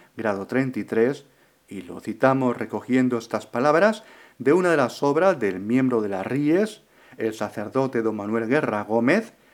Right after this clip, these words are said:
el mayor experto español en masonería, pues dijo así Otaola: "El símbolo en masonería es el propio mensaje". Muy interesante esta frase.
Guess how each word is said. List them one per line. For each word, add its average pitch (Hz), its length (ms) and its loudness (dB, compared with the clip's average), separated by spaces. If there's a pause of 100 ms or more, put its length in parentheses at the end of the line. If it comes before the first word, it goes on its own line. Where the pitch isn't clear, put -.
el 95 160 -12
mayor 95 320 -2
experto 123 500 -2
español 107 560 -4
en 147 180 0
masonería, 135 720 0 (500)
pues 151 180 4
dijo 165 240 0
así 143 400 0
Otaola: 120 720 2 (560)
"El 156 240 0
símbolo 208 640 0
en 190 200 2
masonería 143 1080 0
es 156 360 2
el 113 280 0
propio 160 560 2
mensaje". 117 840 0 (680)
Muy 170 260 -4
interesante 107 720 -6
esta 98 240 -10
frase. 95 540 -10